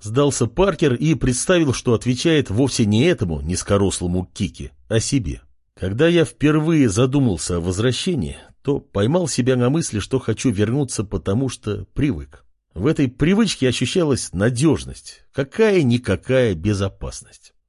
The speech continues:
Всё было предсказуемо и понятно. Меня это устраивало. А потом... Над проходом торчала металлическая балка с подвешенными цепями. Пришлось пригнуться. Потом я захотел открыть людям глаза,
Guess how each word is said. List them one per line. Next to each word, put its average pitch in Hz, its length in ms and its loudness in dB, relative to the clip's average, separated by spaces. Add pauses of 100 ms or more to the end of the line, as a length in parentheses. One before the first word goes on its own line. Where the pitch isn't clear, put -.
Всё 156 280 2
было 123 220 0
предсказуемо 87 920 -2
и 76 60 -10
понятно. 76 580 -6 (200)
Меня 190 260 4
это 117 160 0
устраивало. 71 640 -4 (280)
А 101 120 -4
потом... - 420 -4 (500)
Над 92 200 -4
проходом 151 580 0 (120)
торчала 165 440 0
металлическая 127 760 0
балка 117 520 0
с - 100 -14
подвешенными 101 680 0
цепями. 78 560 -6 (140)
Пришлось 92 560 -4
пригнуться. 95 600 -6 (480)
Потом 170 440 0
я 156 200 4
захотел 135 640 0 (200)
открыть 127 480 -4
людям 127 340 2
глаза, 110 720 0